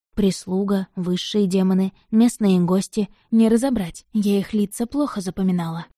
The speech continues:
По крайней мере, не в таком количестве,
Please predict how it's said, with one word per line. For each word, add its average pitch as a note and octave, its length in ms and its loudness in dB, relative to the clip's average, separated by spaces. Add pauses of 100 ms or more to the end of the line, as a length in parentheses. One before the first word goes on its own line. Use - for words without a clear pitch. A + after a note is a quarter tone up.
(320)
По A3 100 0
крайней G3+ 380 4
мере, G3+ 240 6
не G3+ 140 4
в - 40 -14
таком G#3+ 260 0
количестве, G#3+ 600 -2